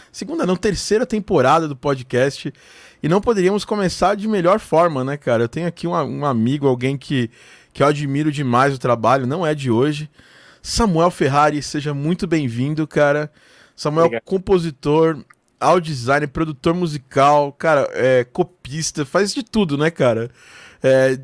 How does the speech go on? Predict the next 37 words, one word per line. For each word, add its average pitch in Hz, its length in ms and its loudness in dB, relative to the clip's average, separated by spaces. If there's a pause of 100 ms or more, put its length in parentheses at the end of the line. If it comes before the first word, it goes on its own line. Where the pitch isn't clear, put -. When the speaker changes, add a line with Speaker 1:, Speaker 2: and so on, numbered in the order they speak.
(260)
Speaker 1:
tudo 208 180 -4
que, - 120 -14
tudo 226 220 -4
que 254 140 -2
envolve 185 340 4
música, 185 460 -2
você 226 100 -10
tem, 208 180 -8
você 214 120 -8
tá 196 160 -4
fazendo 165 420 -2
aí, 127 140 -2
né, 143 120 -2
cara? 135 300 -4 (760)
Speaker 2:
Um 220 80 -6
pouquinho. 170 360 -2 (100)
<laughs> 165 1000 -4
Prazer 143 360 0
é 156 60 -4
meu, 135 260 -6
cara. 113 320 -14 (960)
Speaker 1:
Fundador 160 560 0
da 151 80 -2
M 151 160 -2
dois, 139 440 0
M 143 180 -6
dois 127 320 -2
que - 100 -6
é 156 40 0
uma 156 200 -4
produtora 151 600 -2
que, - 160 -16
pô, 131 220 -2
trabalha 123 540 0
com 160 320 -14
grandes 156 720 -2
empresas 143 680 -4